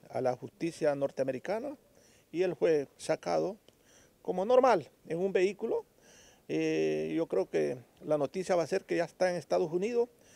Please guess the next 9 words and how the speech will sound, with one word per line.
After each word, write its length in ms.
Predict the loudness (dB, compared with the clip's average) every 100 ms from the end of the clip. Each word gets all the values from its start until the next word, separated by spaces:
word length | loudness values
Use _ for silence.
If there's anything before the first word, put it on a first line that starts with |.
| -20 -20 _ _ -16 -16 -16
De 360 | -14 -4 -2
un 380 | -2 -2 -6 -2
cien 200 | 4 4
por 140 | 4
ciento 320 | -2 -4 -4 -2
yo 140 | 2
le 100 | 2
doy 220 | 0 -2 -6 -10
un 340 | -8 -8 -12